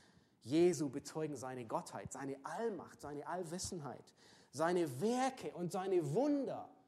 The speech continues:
Ich meine, besonders jetzt in den Evangelien haben wir es gelesen, im Lukasevangelium.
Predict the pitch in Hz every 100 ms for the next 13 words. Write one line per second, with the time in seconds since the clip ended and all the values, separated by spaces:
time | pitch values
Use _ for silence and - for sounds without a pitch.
0 | _ _ _ _ - 202 220 254 262 220
1 | 151 160 269 - 180 156 160 165 156 175
2 | 156 233 285 220 123 120 127 131 - 135
3 | 127 208 285 160 127 151 285 - 311 147
4 | 127 123 117 110 98